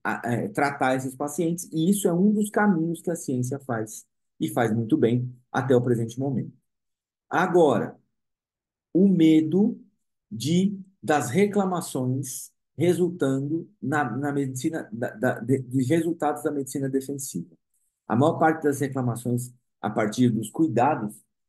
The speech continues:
<coughs> dos profissionais de saúde, tendem a ter foco em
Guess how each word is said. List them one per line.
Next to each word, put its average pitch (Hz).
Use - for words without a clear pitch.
<coughs> 220
dos 165
profissionais 139
de 127
saúde, 120
tendem 147
a 139
ter 139
foco 120
em 127